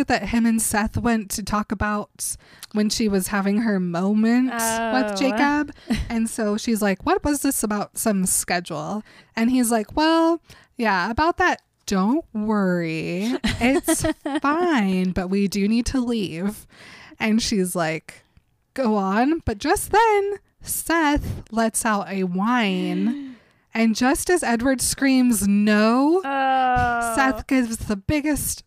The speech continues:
Speaker 1: saddest howl.
Speaker 2: Oh, no.
Speaker 1: And Edward falls to his knees.
Speaker 2: Ugh. This is when Bella
Speaker 1: With his hands on his head.
Speaker 2: This is when it would be appropriate for Bella to freak out.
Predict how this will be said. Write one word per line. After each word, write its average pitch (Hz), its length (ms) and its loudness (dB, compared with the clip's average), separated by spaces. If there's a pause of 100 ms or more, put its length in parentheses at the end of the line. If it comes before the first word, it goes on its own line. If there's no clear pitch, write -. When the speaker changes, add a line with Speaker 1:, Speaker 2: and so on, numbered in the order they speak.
(100)
Speaker 1:
saddest 262 600 0
howl. 208 600 0
Speaker 2:
Oh, 294 400 0
no. 277 200 0
Speaker 1:
And 277 340 0
Edward 339 340 2
falls 277 680 0 (100)
to 381 120 2
his 349 260 0
knees. 240 1000 2
Speaker 2:
Ugh. 302 180 -4 (1500)
This 359 240 0
is 320 160 2
when 254 300 2
Bella 277 180 4
Speaker 1:
With 320 100 2
his 285 200 4
hands 302 380 4
on 262 200 6
his 240 220 2
head. 214 380 2
Speaker 2:
This 349 220 2
is 392 180 0
when 302 160 0
it 269 80 0
would 254 160 -2
be 233 120 0
appropriate 226 680 -2
for 240 140 0
Bella 185 280 -2
to 202 80 -2
freak 190 300 -8
out. 185 360 -6